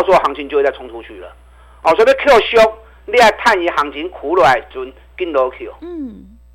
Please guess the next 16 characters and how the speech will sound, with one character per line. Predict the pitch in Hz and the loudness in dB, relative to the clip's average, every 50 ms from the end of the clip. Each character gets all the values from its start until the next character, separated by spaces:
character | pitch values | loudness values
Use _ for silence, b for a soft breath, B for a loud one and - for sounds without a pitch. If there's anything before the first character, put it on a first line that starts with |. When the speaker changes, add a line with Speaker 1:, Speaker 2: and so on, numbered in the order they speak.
| _ _ _ _ _ _ | _ _ _ _ _ _
Speaker 1:
联 | - 160 190 233 | -2 -2 0 2
电、 | 277 240 | 0 0
台 | 196 202 185 185 | 2 2 0 0
积 | 202 220 | 0 -2
电 | 202 226 214 175 135 - - - _ _ _ _ _ _ _ _ _ _ _ - | 2 2 2 2 2 -2 -10 -20 _ _ _ _ _ _ _ _ _ _ _ -4
这 | - - | 0 0
两 | 160 156 151 | 0 0 0
天 | 160 202 190 | -2 -2 -2
比 | 165 151 | -4 -4
较 | 131 165 151 135 | 0 0 0 0
稳， | - 104 95 87 90 101 | 0 -4 -12 -14 -8 -4
联 | 139 160 190 | -4 -2 0
电 | 233 202 185 | 0 0 0
较 | 202 196 - | 0 -2 -2
强 | 127 107 95 113 117 | -6 -12 -10 -10 -8
啦。 | 104 92 - | -10 -10 -10